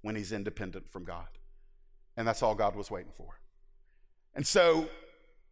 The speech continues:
we find in that moment that the, the lesson that God cannot impart our identity to us unless we get radically honest about who we are and where we are right now.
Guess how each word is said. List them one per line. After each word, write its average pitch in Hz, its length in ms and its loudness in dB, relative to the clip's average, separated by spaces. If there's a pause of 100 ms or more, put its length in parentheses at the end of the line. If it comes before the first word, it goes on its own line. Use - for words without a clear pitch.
we 156 100 4
find 202 480 4
in 160 120 2
that 156 260 2
moment 139 480 0
that 117 180 -2 (240)
the, 123 300 -2
the 120 100 0
lesson 127 460 0
that 107 280 -10
God 185 480 -4 (520)
cannot 131 760 0
impart 151 600 0
our 127 260 2
identity 113 880 -2
to 82 320 -10
us 80 380 -14 (760)
unless 123 300 -2
we 131 100 -4
get 120 140 0
radically 123 460 2
honest 117 320 0
about 101 220 0
who 117 120 -4
we 120 160 -2
are 101 220 2
and 98 100 -6
where 92 140 -2
we 92 160 -4
are 87 160 -6
right 85 200 -10
now. 82 180 -14